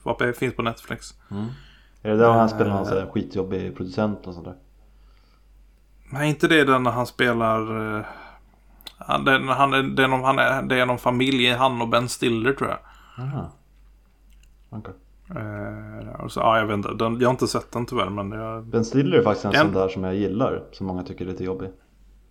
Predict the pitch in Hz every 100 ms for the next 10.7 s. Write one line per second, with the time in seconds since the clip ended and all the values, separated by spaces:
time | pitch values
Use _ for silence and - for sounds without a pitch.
0 | _ _ _ - _ 139 202 - 135 156
1 | 180 208 123 - _ - - _ _ _
2 | - - - - - - - 135 127 135
3 | 135 139 139 120 107 135 - - 131 -
4 | 175 160 151 135 127 196 147 - 139 -
5 | 123 113 110 110 120 110 110 110 101 107
6 | 113 - 123 117 - 123 160 185 185 185
7 | - 104 113 107 110 104 101 92 90 -
8 | - - - - - - 131 101 98 104
9 | 110 143 - - - _ - - - -
10 | 120 113 117 143 123 131